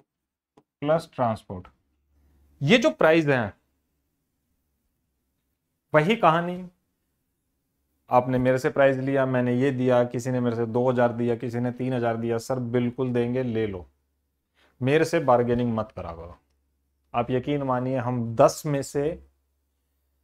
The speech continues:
पाँच को बेच के खुश हैं, उनको सर्विस दे के खुश हैं। वजह क्या है कि वो ना खुद परेशान होते हैं, ना हमें करते हैं। "सर, मेरे को ए ने पाँच हज़ार रुपये कम दिया, बी ने सात हज़ार रुपये कम दिया, आप कितने का देंगे?"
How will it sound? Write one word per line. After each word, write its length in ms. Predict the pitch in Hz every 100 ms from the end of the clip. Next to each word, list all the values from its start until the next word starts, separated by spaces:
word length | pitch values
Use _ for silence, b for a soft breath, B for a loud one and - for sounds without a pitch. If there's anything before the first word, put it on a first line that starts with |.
| _ _ _ _ -
पाँच 300 | 139 156 -
को 160 | - 160
बेच 300 | 143 131 -
के 140 | 139
खुश 440 | - - 143 -
हैं, 280 | 123 120 131 -
उनको 260 | 123 113 127
सर्विस 520 | - - 131 139 170
दे 180 | 139 131
के 120 | 131
खुश 340 | - 131 -
हैं। 220 | 117 120 131 _ _ _ _ _ -
वजह 280 | 127 139 165
क्या 180 | 165
है 160 | 147 147
कि 420 | 147 160 160 165 -
वो 240 | 131 147
ना 220 | 143 139
खुद 260 | 139 - 170
परेशान 460 | 147 147 139 135 135
होते 220 | 131 131
हैं, 60 |
ना 160 | 131 120
हमें 220 | 110 101 98
करते 320 | 92 92 101
हैं। 180 | 95 98 _ _ _ _ _ _ _
"सर, 180 | - 135
मेरे 220 | 135 131
को 460 | 139 139 143 - _ _ _ _ _ -
ए 180 | 143
ने 340 | 139 139 143 - _ _ _ _ -
पाँच 180 | 117
हज़ार 160 | 120 117
रुपये 200 | 113 123
कम 220 | 120 117
दिया, 200 | 120 123
बी 260 | 120 117 123
ने 160 | 127
सात 260 | 120 117 107
हज़ार 160 | 110 110
रुपये 160 | 110
कम 240 | 110 110 110
दिया, 140 | 113 -
आप 220 | 131 135
कितने 280 | 117 - 104
का 100 | 101
देंगे?" 340 | 95 98 95